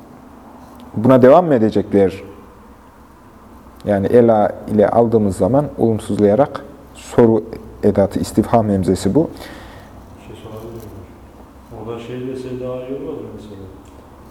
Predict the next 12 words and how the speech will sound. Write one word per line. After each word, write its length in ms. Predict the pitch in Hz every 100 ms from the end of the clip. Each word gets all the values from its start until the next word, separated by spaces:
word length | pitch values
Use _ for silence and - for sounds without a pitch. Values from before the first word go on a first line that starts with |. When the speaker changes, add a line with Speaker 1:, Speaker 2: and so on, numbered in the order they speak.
| - 120 117 127
Speaker 2:
Ela 160 | 117 123
yezâlun 760 | 120 120 117 123 123 123 123
nâsu 340 | 123 123 -
ümmeten 520 | 156 131 123 123 123 120 120
vâhideten 580 | 123 123 120 120 143 147 - - 131
ve 60 | 123
huve 300 | 131 131 127
lâ 120 | 127 127
yehtelifûn 1000 | 123 123 - - - - - - - 98 98
mesela. 220 | 95 - 90 90 98
Hani 220 | 95 95
bağlayıcı 380 | 104 107 107